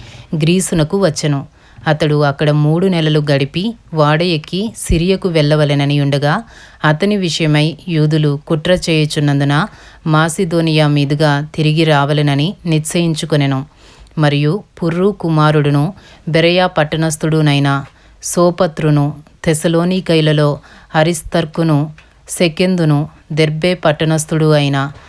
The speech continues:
గాయును, తిమోతియును, ఆసియా దేశస్థులైన తుకికు, త్రోఫీమును అతనితో కూడా వచ్చిరి. వీరు ముందుగా వెళ్ళి త్రోయలో మా కొరకు కనిపెట్టుకుని ఉండిరి.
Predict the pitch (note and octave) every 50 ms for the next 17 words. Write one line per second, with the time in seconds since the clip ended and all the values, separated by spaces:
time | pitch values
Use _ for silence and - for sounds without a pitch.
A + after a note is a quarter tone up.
0 | - - - - F3+ D#3+ D#3+ D#3 D#3 D#3+ F3+ F#3 F3+ E3+ D#3 D3+ C#3+ C#3+ D#3 D#3
1 | - _ - - F3 D#3 D#3 D#3+ E3+ F3 D#3+ - F3 D#3 D3+ D3 C#3 C#3+ D3+ -
2 | - - - - _ - F3 E3+ F3 E3+ - - G#3 G3+ G3 F#3+ F3 D#3+ E3 D#3
3 | D3+ D#3 E3+ E3 D3+ - - D#3+ D#3 D3+ D3 D3 C#3+ C#3 D3 D3+ - _ - F3+
4 | D#3 - F#3 F3 E3 - E3 D3 C#3 D3 D3 - - - - _ _ _ - E3+
5 | E3+ F3 E3+ E3 - G3 F3+ E3+ D#3 D3+ D3 C#3 C#3 D3 - - G3 F3+ D#3+ D#3
6 | F#3+ F#3+ G3 F#3+ G#3 F#3+ - - E3 D3+ D#3 E3 F3 E3 D#3 - D#3 D3 C#3+ C#3
7 | C#3 - _ - - - - _ _ - D#3+ D#3 D#3 D3+ D3+ D3+ D#3 D#3+ D#3+ F3
8 | F#3 G3 F#3 E3 D#3+ D3+ D3 D3 D#3 G3 A3 - - _ - F3 E3 E3+ F#3 F#3+
9 | F#3+ F3 D#3 D3 C#3+ - - - - D#3+ D3+ D3+ D#3+ D3+ F#3+ F3+ F3 D#3+ D#3+ F3
10 | F3 - F3 D#3+ D#3 D3+ D#3+ D#3 D#3 D3+ - E3 E3 D#3+ D3+ D3 C#3+ C#3+ C#3 C3+
11 | D3